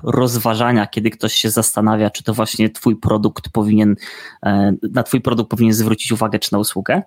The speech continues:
Następnie jest etap konwersji, w którym ktoś podejmuje decyzję, miejmy nadzieję, że zostanie właśnie twoim klientem. Oraz etap retencji, czyli jakże istotny, a bardzo często pomijany etap utrzymania klienta.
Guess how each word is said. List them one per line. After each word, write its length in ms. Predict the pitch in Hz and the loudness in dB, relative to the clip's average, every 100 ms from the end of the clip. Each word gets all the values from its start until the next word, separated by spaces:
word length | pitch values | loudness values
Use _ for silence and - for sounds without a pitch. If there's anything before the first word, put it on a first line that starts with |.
| - | -4
Następnie 280 | 147 170 185 | -2 0 0
jest 100 | 151 | 0
etap 260 | 151 151 - | 0 -2 -2
konwersji, 580 | 156 165 220 208 - - | 2 2 2 -2 -4 -8
w 60 | |
którym 200 | - 113 | 0 0
ktoś 280 | - 120 - | 0 -4 -4
podejmuje 800 | - 117 123 160 131 120 117 104 - - - | -2 0 2 2 4 4 4 2 -2 -20 -8
decyzję, 640 | 113 113 - 113 110 95 - _ - | -2 0 0 0 2 0 0 _ -4
miejmy 340 | 92 85 110 | -2 2 2
nadzieję, 380 | 147 123 104 104 | 2 2 2 2
że 100 | 104 | 0
zostanie 400 | 104 - 104 104 | -4 -4 -2 -2
właśnie 320 | 104 - - | -2 -2 -4
twoim 260 | - 101 98 | -2 0 0
klientem. 420 | - 127 151 220 - - - - - | 0 0 2 2 -2 -20 -20 -8 -2
Oraz 240 | 220 - | 0 0
etap 280 | 127 131 - - | -2 -2 -4 -2
retencji, 800 | 113 131 160 165 135 - 87 - | 0 2 2 2 2 0 -4 -4
czyli 260 | - 113 120 | -2 2 4
jakże 460 | 113 120 127 120 - | 4 2 2 2 0
istotny, 440 | - - 220 226 110 | -2 0 0 2 0
a 40 | |
bardzo 260 | 107 123 147 | 2 0 0
często 280 | 147 - 127 | 0 -2 -4
pomijany 400 | 107 104 113 - | 0 2 2 0
etap 300 | - 107 - - - _ - | -2 -4 -6 -20 -20 _ -2
utrzymania 600 | 165 - 101 95 101 101 _ _ _ | 0 2 2 2 2 0 _ _ _
klienta. 480 | 120 117 104 - | 2 4 2 -2